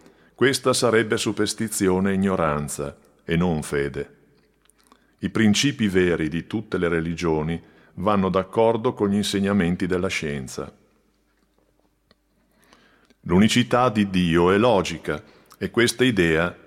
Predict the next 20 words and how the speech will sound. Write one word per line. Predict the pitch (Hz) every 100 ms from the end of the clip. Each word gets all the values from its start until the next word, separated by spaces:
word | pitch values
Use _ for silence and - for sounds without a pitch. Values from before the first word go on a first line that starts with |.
| -
non | 101
è | 110
in | 113
contrasto | 107 101 101 107 92 85 - 76
con | 78 78
le | 85
deduzioni | 92 90 85 113 117 117
avanzate | 101 87 90 90 107 98 104
dagli | 90 90 87
studi | 85 101 90 90
scientifici. | 85 82 76 80 73 71 - 76 - _ _ _ _ _ _ _ _ _ _ _ _ _ _
Tutte | 147 147 120
le | 107
religioni | 101 104 98 90 82 90 - -
ci | - 107
insegnano | 110 - 98 85 92 95 101
che | 101
dobbiamo | 104 104 107 101 98 101
essere | 98 - 90 85
buoni, | 98 101 85 78